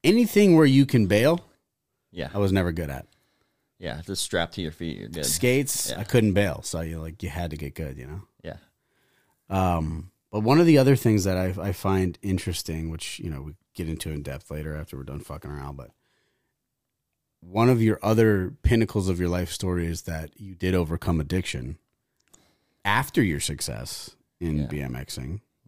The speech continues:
Speaker 2: Mm-hmm.
Speaker 1: I, I
Speaker 2: Mm-hmm.
Speaker 1: saw what, there was a title of some other podcast you were on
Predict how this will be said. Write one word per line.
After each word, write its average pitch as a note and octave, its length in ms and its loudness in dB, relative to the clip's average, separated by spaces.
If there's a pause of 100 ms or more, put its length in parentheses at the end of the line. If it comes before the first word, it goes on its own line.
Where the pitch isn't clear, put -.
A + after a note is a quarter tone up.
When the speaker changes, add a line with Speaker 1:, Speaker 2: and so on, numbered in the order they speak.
(140)
Speaker 2:
Mm-hmm. E2+ 420 -12 (240)
Speaker 1:
I, F#2 100 -4
I F2+ 80 0
Speaker 2:
Mm-hmm. E2 180 -4
Speaker 1:
saw E2+ 380 0
what, D#2+ 260 -6 (220)
there F#2 100 -4
was E2+ 140 -4
a E2 60 -6
title E2+ 340 -2
of D#2 100 -6
some E2 160 -2
other E2 140 -4
podcast - 580 -12
you B1+ 60 -12
were A1+ 80 -12
on B1+ 200 -14